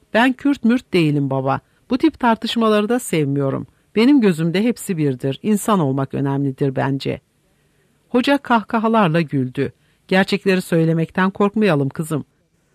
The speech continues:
İnsanların hangi milliyetten olduklarını cesurca söylemeleri güzel bir şeydir. Sonra benim Kürt olduğumu nereden çıkarıyorsun?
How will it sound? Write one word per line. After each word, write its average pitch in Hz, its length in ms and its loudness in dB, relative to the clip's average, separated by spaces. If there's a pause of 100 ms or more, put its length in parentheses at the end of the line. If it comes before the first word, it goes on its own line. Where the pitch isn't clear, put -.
(480)
İnsanların 285 600 2
hangi 269 320 2
milliyetten 165 560 0
olduklarını 160 600 0
cesurca 170 460 0
söylemeleri 156 760 2
güzel 156 400 0
bir 143 100 -2
şeydir. 143 600 -4 (360)
Sonra 294 460 2
benim 208 240 4
Kürt - 300 -2
olduğumu 180 400 2
nereden 233 340 2
çıkarıyorsun? 147 760 -2